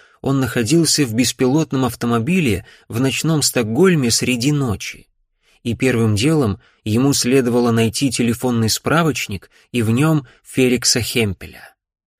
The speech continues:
Могла ли машина помочь ему в этом? «Автомобиль!» сказал он громко. «Отвези меня к телефонной будке!» Спустя несколько секунд мягкий голос ответил ему:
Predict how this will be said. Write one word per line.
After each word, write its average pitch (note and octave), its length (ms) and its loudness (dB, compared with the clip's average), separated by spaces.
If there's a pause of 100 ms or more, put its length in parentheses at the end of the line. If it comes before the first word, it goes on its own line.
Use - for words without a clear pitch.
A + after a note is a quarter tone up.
(280)
Могла B2 380 0
ли G3+ 100 2
машина F3+ 500 0
помочь F3+ 480 0
ему A2 220 0
в G2+ 80 -2
этом? - 380 -6 (960)
«Автомобиль!» F3+ 840 6 (300)
сказал A2+ 420 0
он A#2 140 0
громко. G2+ 560 -2 (460)
«Отвези D#3+ 500 4
меня G#3+ 260 8
к - 60 0
телефонной G3+ 560 8
будке!» F3 640 4 (800)
Спустя - 500 -2
несколько A2+ 480 -2
секунд C#3+ 520 -2 (220)
мягкий B2 440 0
голос C#3 400 2
ответил A#2+ 480 0
ему: G2 400 -2